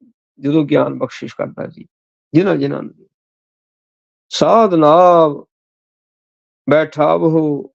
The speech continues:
ਨਾਨਕ, ਭਵ ਸਾਗਰ ਪਾਰ ਉਤਾਰ।" ਹਾਂ, ਇਹ ਸੰਸਾਰ ਸਮੁੰਦਰ ਹੈ,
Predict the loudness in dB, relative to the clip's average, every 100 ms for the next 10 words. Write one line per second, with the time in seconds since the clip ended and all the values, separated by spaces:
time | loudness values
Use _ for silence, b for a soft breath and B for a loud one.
0 | _ 0 2 2 0 0 0 0 -4 -10
1 | _ _ _ _ _ _ _ _ _ _
2 | _ _ _ -2 -2 0 2 4 4 2
3 | 2 2 4 2 0 -12 -6 -4 -4 -2
4 | -2 -2 -2 -2 2 4 4 4 4 2
5 | -4 -4 -2 0 2 2 2 0